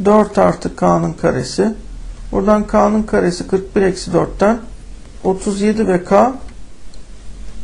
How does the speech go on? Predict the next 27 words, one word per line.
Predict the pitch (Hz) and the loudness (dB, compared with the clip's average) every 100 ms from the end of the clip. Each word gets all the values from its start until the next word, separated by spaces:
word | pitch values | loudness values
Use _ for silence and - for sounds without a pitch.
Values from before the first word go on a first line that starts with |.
| - - | -8 4
artı | 196 202 180 233 | 6 6 4 0
veya | 190 175 202 - | 2 4 2 0
eksi | 202 185 - 208 240 247 - - | -2 -2 -4 0 -2 -2 -12 -4
karekök | 202 185 170 202 226 - - - | 0 2 2 2 0 -4 -18 -6
otuz | - 220 233 214 | -2 0 0 0
yedi | 220 | 2
olacaktır. | 202 143 151 156 - - - - - - - - - - - - - - - - - - - - - - - - - - - - - 220 | 2 2 -2 -10 -12 -14 -12 -14 -12 -10 -10 -10 -12 -14 -10 -6 -6 -4 -6 -4 -4 -4 -4 -2 -2 -4 -4 -4 -4 -6 -8 -14 -2 4
A | 247 262 | 8 6
ve | 233 | 6
B | 240 | 2
noktaları | 220 214 190 190 233 | 2 2 2 2 2
x | 247 - 233 | -2 -2 0
ekseni | 220 - 214 | 0 0 -2
üzerindeki | 202 190 196 196 202 233 214 | 0 2 0 2 -2 0 0
bir | 190 | 2
D | 214 220 | 4 4
noktasına | 196 190 170 - 220 220 | 2 0 -2 0 0 2
eşit | 214 190 240 220 | 2 2 0 -2
uzaklıktaysa | 165 165 156 - - - 151 147 - | 0 0 0 -4 -6 -4 -4 -2 -2
x | 220 - | -2 0
ekseni | 214 208 208 208 | 0 0 0 0
üzerindeki | 196 202 202 202 202 | 0 0 0 0 -2
bir | 180 | -2
nokta | 170 170 214 | -2 0 0
A'ya | - 185 180 214 | 2 4 4 2
sıfır | 220 220 208 160 | 0 0 -2 -2
şeklindedir. | - 147 - 147 143 180 220 - | -2 -2 0 0 -2 0 -2 -4